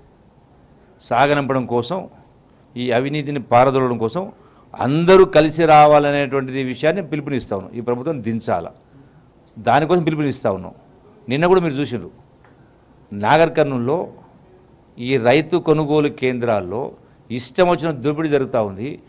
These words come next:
నూటికి పది రూపాయలు, అంటే క్వింటల్కు పది కిలోలు దోపిడీ చేస్తా ఉన్నారు, తరుగు తీస్తూ ఉన్నారు, రసీదులు ఇస్తలేరు. మేము ఒక పిలుపునిస్తా ఉన్నాం, రైతు, రాష్ట్ర రైతాంగానికి ఒక పిలుపునిస్తా ఉన్నాం. ఏమని? గ్రామాలకు మీ ఎమ్మెల్యేలు, ఎంపీల, మీ మంత్రుల,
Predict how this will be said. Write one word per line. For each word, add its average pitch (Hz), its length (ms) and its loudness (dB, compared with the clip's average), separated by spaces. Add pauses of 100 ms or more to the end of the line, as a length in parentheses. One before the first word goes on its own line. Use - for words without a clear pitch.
(240)
నూటికి 175 500 -2
పది 151 260 4
రూపాయలు, 135 340 2
అంటే 190 320 -2 (580)
క్వింటల్కు 208 340 4
పది 160 220 2
కిలోలు 160 460 2 (560)
దోపిడీ 185 440 2
చేస్తా 139 240 0
ఉన్నారు, 107 180 -10
తరుగు 180 200 0
తీస్తూ 180 320 0
ఉన్నారు, 101 260 -6 (580)
రసీదులు 139 400 0
ఇస్తలేరు. 143 420 0 (880)
మేము 156 140 0
ఒక 160 120 -2
పిలుపునిస్తా 190 420 0
ఉన్నాం, 135 160 0
రైతు, 131 140 -2
రాష్ట్ర 151 280 0
రైతాంగానికి 160 440 0
ఒక 131 60 -8
పిలుపునిస్తా 143 400 -4
ఉన్నాం. 117 120 -4
ఏమని? 151 400 -4 (720)
గ్రామాలకు 175 1080 4 (680)
మీ 135 100 -4
ఎమ్మెల్యేలు, 160 920 0
ఎంపీల, 156 640 -2
మీ 160 160 -6
మంత్రుల, 147 760 -2